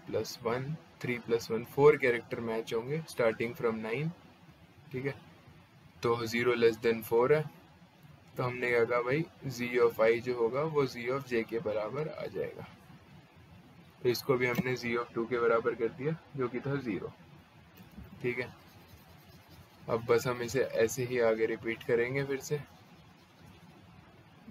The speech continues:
for I equal ten, ये भी हमारी range में है अभी, current range में।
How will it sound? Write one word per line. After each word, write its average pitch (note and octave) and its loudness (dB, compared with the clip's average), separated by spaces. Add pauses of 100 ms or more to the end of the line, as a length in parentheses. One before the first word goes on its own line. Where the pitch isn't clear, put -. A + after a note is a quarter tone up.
(340)
for A#2 6 (140)
I A#2 2
equal A2+ 2 (120)
ten, C#3 4 (1400)
ये B2 6
भी C3+ 4
हमारी C#3 2
range C3+ 2
में C#3 -2
है C3+ -2
अभी, C3+ -8 (520)
current B2+ -2
range B2 -4
में। A#2+ -12